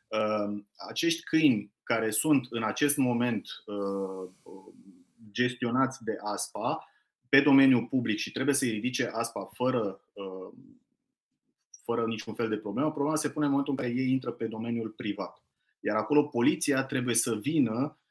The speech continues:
și să intervină, unu, să se ducă la om, știi, cioc, cioc, bună ziua, aveți trei câini în curte, bun, haideți să vedem, sunt sterilizați, sunt microcipați, dacă nu, aveți în cel mai bun caz un avertisment și treizeci de zile să vă puneți în legalitate, dacă nu,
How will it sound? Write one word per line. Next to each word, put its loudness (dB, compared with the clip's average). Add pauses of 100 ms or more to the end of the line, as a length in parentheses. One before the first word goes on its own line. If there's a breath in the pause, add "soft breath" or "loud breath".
(140)
și 4
să 2
intervină, 4
unu, 4
să 0 (320)
se -4
ducă 0
la 6
om, 4
știi, 0
cioc, -2
cioc, -2
bună 2
ziua, -2
aveți 0
trei 0
câini 2
în 4
curte, -2
bun, -2 (240)
haideți 0
să 2
vedem, 0
sunt 0
sterilizați, 0
sunt 2
microcipați, -2
dacă 2
nu, 0 (240 soft breath)
aveți 0 (320)
în 4
cel 4
mai 4
bun 4
caz 0
un 2
avertisment 0
și -8
treizeci -2
de -6
zile -2
să -4
vă -4
puneți -8
în -4
legalitate, -6
dacă -2
nu, 0